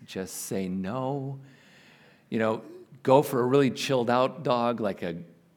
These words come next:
golden retriever or something like that." I'm thinking this, and Caleb says, "Dad, Dad, what do you wanna do?"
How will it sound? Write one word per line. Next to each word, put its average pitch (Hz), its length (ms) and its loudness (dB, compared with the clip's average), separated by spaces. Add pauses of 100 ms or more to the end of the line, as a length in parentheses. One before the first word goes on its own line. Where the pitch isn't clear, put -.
(100)
golden 123 380 -2
retriever 135 680 2
or 113 60 -2
something 120 340 -4
like 110 220 -2
that." 104 400 0 (1600)
I'm 117 140 -4
thinking 131 300 -2
this, 120 240 0
and 104 80 -6
Caleb 120 180 2
says, 101 180 -6
"Dad, 135 400 -2 (800)
Dad, 113 360 -6 (320)
what 90 100 -4
do - 20 0
you 107 80 0
wanna 131 180 2
do?" 135 280 0